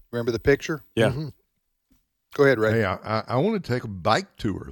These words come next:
Speaker 4: through
Speaker 1: There
Speaker 4: the
Speaker 1: you
Speaker 4: Napa
Speaker 1: go.
Speaker 2: There you go.
Speaker 4: Valley. Yeah, I've
Speaker 2: Yeah.
Speaker 4: got a, a lot of friends who've done that.
Speaker 1: I, I just wanna go out there and, and, you know, feel like a Smurf
Speaker 3: <laughs>
Speaker 1: amongst those giant redwood trees, right?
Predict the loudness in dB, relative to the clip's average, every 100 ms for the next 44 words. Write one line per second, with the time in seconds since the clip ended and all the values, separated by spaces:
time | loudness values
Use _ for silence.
0 | -12 4 8 8 6 6 6 6 2 -2
1 | -4 -10 -18 _ -8 -4 -2 -2 -2 -4
2 | -10 -6 -2 0 -2 -4 -4 -4 -8 -6
3 | -4 -4 -6 -4 -2 -2 0 -2 -4 -8
4 | -4 0 0 2 0 0 -4 -12 -14 -16
5 | -18 -12 -8 -6 -2 2 2 0 -8 -2
6 | 0 0 -2 -16 -20 -20 -20 _ _ -10
7 | -10 -14 -14 -16 -14 -18 -18 _ -4 -2
8 | -2 0 0 0 2 4 4 2 -2 0
9 | -2 -4 -6 -4 -4 -4 -2 0